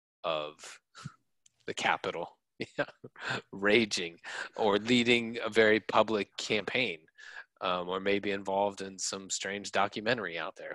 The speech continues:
Who knows about the, oh, it's a hoax from the Democratic Party. Um, so that's a real risk.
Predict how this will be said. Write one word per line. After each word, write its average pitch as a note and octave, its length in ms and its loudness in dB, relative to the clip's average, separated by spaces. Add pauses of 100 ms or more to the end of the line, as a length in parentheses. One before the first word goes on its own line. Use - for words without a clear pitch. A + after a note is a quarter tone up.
(100)
Who F2+ 80 -20
knows G2+ 460 -6 (160)
about F2+ 300 -2
the, E2 180 -8 (720)
oh, F#2 100 -6
it's - 140 -12
a E2+ 120 -4
hoax - 280 -2
from F#2+ 240 -10
the F2+ 180 -8
Democratic F#2+ 500 -6
Party. A2 340 -4 (580)
Um, F#2 380 4 (200)
so A#2 400 8
that's B2 240 8
a C3+ 80 6
real B2 360 6
risk. G#2+ 400 4